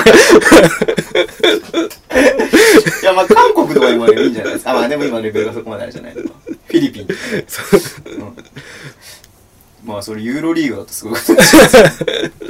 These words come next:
Speaker 2: よ。<laughs> 出張ね。でも、ホッケーとかそうでしょ？ロシアのリーグとかあります。
Speaker 1: ああ、そうですね。
Speaker 2: 韓国でしょ？
Speaker 1: なんか、アジアカンファレンスみたいになってるんで。
Speaker 2: うん、よくわかんないけど。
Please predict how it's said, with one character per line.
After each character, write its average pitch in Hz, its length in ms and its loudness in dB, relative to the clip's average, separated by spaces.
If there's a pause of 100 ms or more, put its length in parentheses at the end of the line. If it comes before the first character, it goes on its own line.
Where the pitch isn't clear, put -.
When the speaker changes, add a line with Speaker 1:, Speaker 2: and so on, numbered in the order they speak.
(480)
Speaker 2:
よ。 - 40 -20 (400)
<laughs> - 0 -
出 - 260 -16
張 - 260 -14
ね。 107 240 -16 (1300)
で 160 120 -12
も、 117 320 -12
ホ - 180 -6
ッ - 40 -10
ケ 131 140 -4
ー - 20 -12
と - 80 -14
か 98 100 -12
そ 107 100 -14
う 92 40 -16
で - 60 -20
し 127 40 -16
ょ？ - 80 -18
ロ 131 100 -12
シ 120 140 -10
ア 101 60 -10
の 95 100 -18
リ 92 80 -16
ー 90 60 -16
グ - 60 -18
と - 80 -20
か - 80 -20
あ - 40 -20
り - 60 -20
ま - 60 2
す。 147 80 4
Speaker 1:
あ - 20 2
あ、 135 60 0
そ 156 80 -6
う - 40 -4
で 120 40 -8 (180)
す 190 120 -14
ね。 165 60 -14
Speaker 2:
韓 135 120 -8
国 110 120 -8
で - 60 -16
し - 40 -18
ょ？ - 20 -18
Speaker 1:
な 117 60 -16
ん - 20 -20
か、 - 140 -4
ア 156 60 4
ジ 156 80 4
ア 165 60 6
カ 156 100 0
ン 147 80 0
フ 127 60 -2
ァ 110 60 -4
レ 101 80 -12
ン - 20 -18
ス 110 100 -16
み 107 80 -10
た - 80 -14
い - 40 -16
に - 40 -18
な - 60 -18
っ - 40 -20
て - 60 -18
る - 40 -18
ん - 40 -18
で。 - 0 -
Speaker 2:
う - 20 -16
ん、 - 40 -12
よ - 60 -14
く - 60 -18
わ - 60 -16
か - 40 -20
ん - 40 -20
な - 60 -20
い - 60 -20
け - 100 -20
ど。 - 40 -20